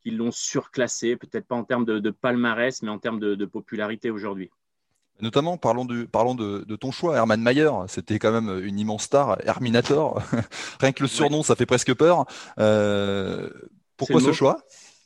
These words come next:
Speaker 1: Bah, alors, tu parlais du surnom et je trouve qu'il porte parfaitement ce, ce surnom. Pourquoi ce choix ? Bah, tout simplement déjà parce qu'il a, il a bercé ma, ma jeunesse, enfin plus mon, mon adolescence. Quand vraiment j'ai de-, j'ai voulu devenir un skieur,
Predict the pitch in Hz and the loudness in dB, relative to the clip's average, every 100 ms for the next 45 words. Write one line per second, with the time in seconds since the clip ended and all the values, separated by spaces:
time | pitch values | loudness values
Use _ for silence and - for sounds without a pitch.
0 | _ _ _ - 143 - - 135 131 135 | _ _ _ -8 -8 -8 -6 -4 -4 -8
1 | - 151 147 147 143 143 156 165 120 - | -2 2 2 0 -4 0 0 2 0 -2
2 | 139 - 110 117 - 117 - 120 123 123 | -12 -8 -6 -6 -6 -10 -8 -10 -6 -8
3 | - 107 104 - 107 139 143 175 190 _ | -6 -6 -6 -8 -10 -6 -4 -4 -6 _
4 | _ _ _ 147 - 180 - 160 - - | _ _ _ -8 0 0 0 -8 -6 2
5 | 185 220 170 131 127 - 156 - 156 151 | 4 4 2 2 0 -2 -10 -4 -4 0
6 | 156 165 151 131 143 123 - 123 117 117 | 0 2 2 2 2 0 0 2 2 2
7 | 117 117 127 - 139 135 123 117 117 110 | 2 0 -2 -2 2 2 2 0 0 -2
8 | 117 123 139 - 110 - 135 - 117 110 | 0 0 0 -4 -8 -8 -10 -6 -6 -4
9 | 113 113 117 120 120 - 165 170 - 110 | -4 -2 2 4 2 0 -4 -4 -6 -6
10 | 98 123 131 139 123 107 113 110 101 104 | -2 -2 0 -2 -4 -6 -10 -10 -10 -8
11 | 113 107 113 113 110 104 - 117 131 131 | -8 -6 -4 -2 -4 -6 -4 0 0 0